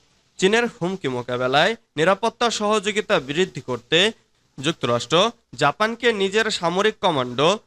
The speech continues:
পুনর্গঠনের ঘোষণা দিয়েছে। যুক্তরাষ্ট্রের প্রতিরক্ষামন্ত্রী লয়েড অস্টিন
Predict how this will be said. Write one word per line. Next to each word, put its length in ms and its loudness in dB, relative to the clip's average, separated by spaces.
পুনর্গঠনের 800 0
ঘোষণা 420 -2
দিয়েছে। 600 -2
যুক্তরাষ্ট্রের 680 0
প্রতিরক্ষামন্ত্রী 1000 -2
লয়েড 300 2
অস্টিন 440 -2